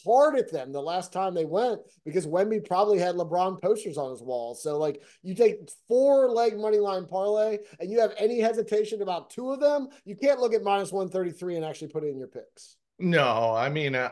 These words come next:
Speaker 2: I thought that, that number, the only way I would probably touch it is if it was in the plus one oh five, plus one ten, plus one fifteen type range, not minus one thirty-three. Yeah, that's definitely low given what you've,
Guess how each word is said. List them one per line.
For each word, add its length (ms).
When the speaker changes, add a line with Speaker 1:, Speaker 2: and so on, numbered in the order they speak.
Speaker 2:
I 200
thought 420
that, 340
that 180
number, 300
the 140
only 180
way 140
I 140
would 200
probably 260
touch 320
it 80
is 120
if 120
it 60
was 180
in 100
the 60
plus 400
one 160
oh 100
five, 400
plus 240
one 240
ten, 340
plus 260
one 180
fifteen 500
type 300
range, 400
not 240
minus 280
one 160
thirty-three. 520
Yeah, 140
that's 240
definitely 440
low 360
given 420
what 160
you've, 280